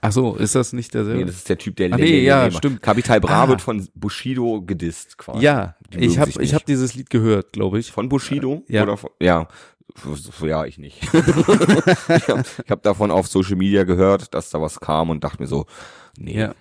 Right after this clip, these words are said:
Speaker 2: Bushido.
Speaker 1: Vielleicht, vielleicht schaffen wir das nachher mal in der Pause, uns das kurz anzuhören, weil
Speaker 2: Vielleicht hauen wir dir einfach auf die Playlist.
Speaker 1: Mm, ja, ich weiß nicht,
Speaker 2: Nee,
Speaker 1: <laughs>
Speaker 2: die
Speaker 1: ob
Speaker 2: ist so
Speaker 1: ich
Speaker 2: gut
Speaker 1: das auf
Speaker 2: kuratiert.
Speaker 1: meiner, ob ich das auf der Playlist haben
Speaker 2: Die ist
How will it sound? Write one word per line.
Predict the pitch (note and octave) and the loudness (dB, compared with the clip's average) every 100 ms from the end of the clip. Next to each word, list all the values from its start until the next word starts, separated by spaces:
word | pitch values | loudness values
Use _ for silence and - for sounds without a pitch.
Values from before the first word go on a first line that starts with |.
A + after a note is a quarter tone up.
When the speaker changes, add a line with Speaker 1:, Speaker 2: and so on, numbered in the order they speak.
| _ | _
Speaker 2:
Bushido. | F#2+ - | -8 0
Speaker 1:
Vielleicht, | A2+ B2+ - | 2 0 -2
vielleicht | A#2+ A#2+ C#3+ | 2 2 4
schaffen | C3+ B2 | 2 4
wir | |
das | G#2+ G#2 | 2 2
nachher | G#2+ A2 | 0 0
mal | G#2+ | 0
in | G2+ | 0
der | F#2+ | 2
Pause, | G2+ A2+ A2 | 2 2 0
uns | G#2 | -4
das | - G2+ | -8 -8
kurz | - G2+ | -6 -4
anzuhören, | - G#2 A2 G2 G2 F#2+ | -6 -2 0 2 0 -2
weil | F#2+ | 0
Speaker 2:
Vielleicht | F2+ F#2 | 0 0
hauen | E2+ | 0
wir | F2+ | 2
dir | D#2 | 0
einfach | A1 G2 | 0 -4
auf | |
die | - | -8
Playlist. | F2+ - A#1+ - - - _ _ _ _ _ _ - | -8 -4 -4 -6 -10 -18 _ _ _ _ _ _ -10
Speaker 1:
Mm, | C#3+ D3 D3+ D3+ D3 C3+ | -6 -4 -2 0 0 0
ja, | B2+ B2 B2+ | 2 2 4
ich | B2+ - | 2 0
weiß | A2 B2+ - | 0 0 0
nicht, | A#2 G#2 - - - - - - - - | -2 -2 -4 -10 -12 -12 -12 -12 -6 -4
Speaker 2:
Nee, | D#3+ A#2 E2+ | 2 2 2
Speaker 1:
<laughs> | F2+ C3+ - | 0 -4 0
Speaker 2:
die | |
Speaker 1:
ob | D#3+ | 0
Speaker 2:
ist | F#2+ | 4
so | G#2+ | 2
Speaker 1:
ich | - | 2
Speaker 2:
gut | A#2 | 2
Speaker 1:
das | C3+ | 4
auf | A#2 | 4
Speaker 2:
kuratiert. | G#2 A#2 A2+ | 4 4 4
Speaker 1:
meiner, | A2 A2 G#2+ | 6 4 0
ob | A#2 G2+ | -2 -2
ich | A2+ - | -6 -2
das | A#2 | -2
auf | A2 G#2+ - | 0 -4 0
der | G#2+ | 0
Playlist | G#2+ A2 A2 G#2 | 2 2 2 0
haben | A2+ | 0
Speaker 2:
Die | |
ist | A2+ | 0